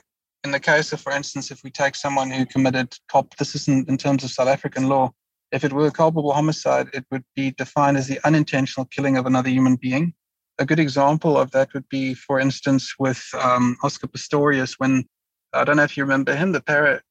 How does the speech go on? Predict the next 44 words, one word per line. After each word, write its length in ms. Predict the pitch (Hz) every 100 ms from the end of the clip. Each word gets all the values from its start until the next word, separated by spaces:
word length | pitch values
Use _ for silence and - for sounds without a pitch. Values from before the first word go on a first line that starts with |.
| -
Paralympic 640 | 147 143 139 139 139 131
athlete 480 | 139 139 139 131 -
that, 160 | 131 123 -
um, 520 | 127 127 123 123 123 -
killed 220 | - 143
his 380 | 131 131 123 -
girlfriend. 580 | - 131 135 151 185 196 _ _ _ _ _ _ _
He 160 | - 165
was 160 | 165 -
tried 380 | - 156 151
for 300 | - - 143
murder 520 | 139 143 160 143 127 123 -
and 240 | 131 131 127
he 120 | 143
actually 260 | 143 -
got 220 | 139 135 -
culpable 380 | 139 - 135
homicide, 440 | 123 139 143 131 123
or 80 | 123
they 140 | 127
held 200 | 131 135
him 200 | 135 127 _ -
accountable 400 | 135 135 135 127
for 100 | 135
culpable 400 | 135 127 123 123
homicide 520 | 135 139 - 127 123
because 260 | _ 131 127
it 40 |
was, 220 | 127 - - _ -
uh, 320 | 127 123 127
they 160 | 131 127
felt 260 | - 135 135
it 40 |
was 160 | 131 -
unintentional. 720 | 147 135 147 143 - 165 196 _ _ _ _ _ -
That 80 | 143
was 100 | 160
the 100 | 165
initial 400 | 147 151 - 151
proceeding 460 | - - 151 143 139
in 100 | 131
any 160 | 139
case. 280 | - 123 120
So 260 | - 135